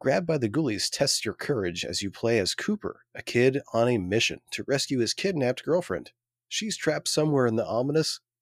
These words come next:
Ghoulhaven Hall, which is rife with monsters, traps, and scares. But don't worry, you'll have more than one hundred household objects, including chairs, pool cues, and fire extinguishers, to bash the ghoulies with.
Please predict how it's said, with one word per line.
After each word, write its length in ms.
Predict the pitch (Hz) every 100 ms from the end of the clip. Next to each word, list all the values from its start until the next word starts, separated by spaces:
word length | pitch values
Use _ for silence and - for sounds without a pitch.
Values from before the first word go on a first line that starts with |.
| _
Ghoulhaven 580 | 113 131 131 120 123 117
Hall, 440 | 101 104 104 80 - _ _ - - _
which 200 | 107 117
is 180 | 101 95
rife 500 | 95 113 127 - -
with 180 | 92
monsters, 600 | 98 95 101 - 64 - - -
traps, 500 | - 139 127 - -
and 260 | 113 131
scares. 500 | - 98 107 - - - _ _ _
But 100 | 123
don't 180 | 131 165
worry, 380 | 170 165 113 131 _ _ _
you'll 120 | 139 131
have 160 | 123
more 160 | 127 120
than 180 | 101 98
one 180 | 143
hundred 280 | 139 143 120
household 400 | 104 127 - 101
objects, 440 | 101 101 73 - 117
including 400 | 117 156 147 143
chairs, 480 | - 156 113 - - _ _
pool 140 | 220 208
cues, 400 | - 95 - - _ _
and 160 | - 104
fire 240 | 107 117
extinguishers, 720 | 117 - 87 73 - 92 95 - _ _ -
to 100 | 98
bash 460 | 110 110 143 -
the 80 | 120
ghoulies 500 | 117 156 131 95 -
with. 300 | - 95